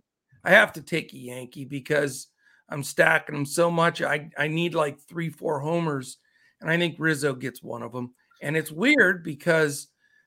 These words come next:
uh, you know, you would maybe not pick him over some of the other guys that are more likely to, uh, homer, but I just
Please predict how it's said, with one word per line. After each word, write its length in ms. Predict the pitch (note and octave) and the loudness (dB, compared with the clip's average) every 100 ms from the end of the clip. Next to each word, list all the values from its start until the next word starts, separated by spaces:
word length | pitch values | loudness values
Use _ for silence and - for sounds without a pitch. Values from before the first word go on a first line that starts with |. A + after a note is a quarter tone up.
| _ | _
uh, 400 | - C#3+ C#3 C3+ C#3 _ | -4 0 0 -2 -8 _
you 100 | - | -4
know, 280 | E3 C#3 D3 _ _ _ _ _ _ _ _ | 0 -2 -4 _ _ _ _ _ _ _ _
you 240 | A#3+ D3+ | -12 -8
would 180 | D#3 D#3 | -8 -8
maybe 600 | - - D3 E3+ F#3 F#3+ | -12 -8 -2 0 2 0
not 340 | F3 E3+ D#3+ - | 0 2 0 0
pick 260 | F#3+ F#3 | 0 2
him 220 | F#3 F3+ | 0 2
over 280 | E3+ F3 E3 | 4 2 0
some 240 | D3 F3 E3 | -2 -2 -2
of 60 | |
the 140 | D#3 D#3+ | 0 2
other 180 | E3+ | 2
guys 560 | E3 D#3+ D#3 D#3 D3+ - _ _ _ _ _ | 4 6 6 6 2 -4 _ _ _ _ _
that 100 | C#3+ | -2
are 80 | D3 | 0
more 240 | D3 D#3 | 4 4
likely 540 | C#3 D3+ D3+ D#3 D#3 D3 - | 4 2 0 -6 -8 -8 -10
to, 300 | D3+ C3+ C3 | -8 -8 -4
uh, 260 | A2+ A#2 A#2 - _ _ _ | -4 -4 -8 -14 _ _ _
homer, 380 | F3+ F#3+ G3 | 2 2 2
but 200 | F3+ D3+ | 0 0
I 140 | A#2 D3+ | 0 0
just 320 | D#3 D3 - | -2 -6 -10